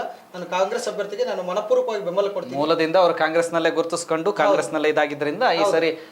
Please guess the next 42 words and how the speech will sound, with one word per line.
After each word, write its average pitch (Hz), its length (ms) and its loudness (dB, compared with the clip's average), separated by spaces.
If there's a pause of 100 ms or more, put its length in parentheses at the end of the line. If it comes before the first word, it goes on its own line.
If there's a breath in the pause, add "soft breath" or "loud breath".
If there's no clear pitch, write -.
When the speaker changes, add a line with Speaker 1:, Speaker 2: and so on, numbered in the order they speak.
Speaker 2:
ಆ, - 60 2
Speaker 1:
ಬಹುಶಃ 151 200 4
Speaker 2:
ಹೈಕಮಾಂಡ್ನ 190 540 4
Speaker 1:
ಕಾಂಗ್ರೆಸ್ 151 640 4
Speaker 2:
ಇದಕ್ಕೆ 165 320 2
Speaker 1:
ಹೌದು. 123 280 2
Speaker 2:
ಒತ್ತಡಕ್ಕೆ 143 420 0
ಮಾಡಿದ್ದಾರೆ. 139 400 0
Speaker 1:
ಬಹುಶಃ 254 260 4
ಕಾಂಗ್ರೆಸ್ 254 440 0
ಕೂಡ 254 180 2
ಅವ್ರಿಗೆ 226 260 2
ಏನೋ 226 120 0
ಒಂದು 214 120 -4
ಭರವಸೆ 220 300 2
ಕೊಟ್ಟಿರ್ಬೋದು 208 500 0
ಅನ್ಸುತ್ತೆ. 160 500 -4
ಈಗ 151 240 -6
ಮಹಿಳಾ 185 360 0 (640 loud breath)
ಘಟಕದ 175 280 -2
ಅಧ್ಯಕ್ಷ 175 400 0 (300)
ಆ 190 140 -2
ತರದ 214 240 -4
ಏನೋ 226 180 -2
ಒಂದಿಷ್ಟು 233 380 -6
ಕೇಳಿ 247 220 6
ಬರ್ತಿದೆ. 240 300 -2
Speaker 2:
ಹೌದು, 113 520 -4
ಹೌದು. 98 100 -10
Speaker 1:
ಆ, 226 160 -2
ಕೊನೆಗೆ 220 340 0
ಏನಾಗುತ್ತೆ 190 360 0
ಅಂತ 185 100 -10
ನೋಡ್ಬೇಕು. 180 520 -6
Speaker 2:
ಓಕೆ, 117 540 -4
ಧನ್ಯವಾದಗಳು, 143 920 4
ಆ, 107 380 2
ಹನುಮಂತ್ 127 420 -8
ಅವರೇ. 120 500 0
ಆ, 123 140 0
Speaker 1:
ಧನ್ಯವಾದಗಳು. 123 320 0
Speaker 2:
ಈಗ, 131 160 -4